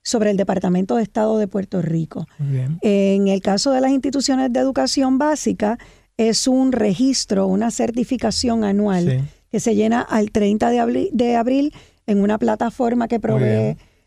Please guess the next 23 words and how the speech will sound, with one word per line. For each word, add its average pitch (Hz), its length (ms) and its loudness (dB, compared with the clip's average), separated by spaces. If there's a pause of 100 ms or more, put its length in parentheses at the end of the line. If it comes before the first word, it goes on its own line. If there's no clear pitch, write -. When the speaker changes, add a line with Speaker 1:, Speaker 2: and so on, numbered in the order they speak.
Speaker 1:
el 240 200 0
departamento, 254 800 0
se 226 160 0
someten 196 520 2
los 208 120 0
documentos 247 720 0 (520)
y 220 420 2
automáticamente 208 800 0
se 233 120 0
hace 190 160 0
un 214 100 2
pago 226 200 0
de 233 80 2
doscientos 240 440 0
cincuenta 262 360 0
dólares 294 420 0 (340)
y 240 140 -2
tienes 202 360 2
tu, 220 440 0
tu 247 120 0
registro 190 640 0
Speaker 2:
Muy 123 80 0
bien. 113 120 -2